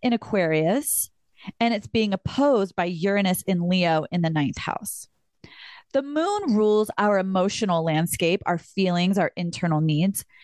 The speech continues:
And Uranus is rebellion, shocks, upheaval. Aquarius is the sign of the collective, like we were just talking about, right? It's the community at large.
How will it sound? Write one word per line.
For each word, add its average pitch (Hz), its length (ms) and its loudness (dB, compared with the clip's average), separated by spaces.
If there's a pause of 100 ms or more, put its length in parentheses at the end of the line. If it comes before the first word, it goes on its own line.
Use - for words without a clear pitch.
(300)
And 233 320 2
Uranus 233 560 0
is 196 220 0
rebellion, 175 760 0
shocks, - 640 -4
upheaval. 156 640 -4 (1200)
Aquarius 294 1300 0 (400)
is 233 300 2
the 233 100 -2
sign 202 560 0
of 202 160 0
the 190 80 0
collective, 185 420 -2
like 165 160 -2
we 185 100 0
were 170 100 0
just - 200 -6
talking - 280 -6
about, - 220 -8
right? 208 260 0
It's - 220 -4
the - 100 -6
community 240 580 0
at - 160 -4
large. 160 400 -2